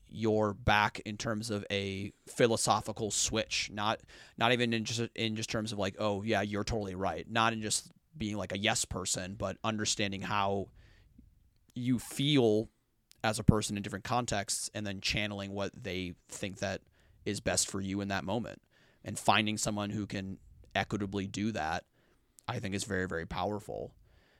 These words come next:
And, um, it just,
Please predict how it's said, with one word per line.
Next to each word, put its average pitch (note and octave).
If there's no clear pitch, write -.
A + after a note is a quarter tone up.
And, F2+
um, C#2+
it G#2+
just, -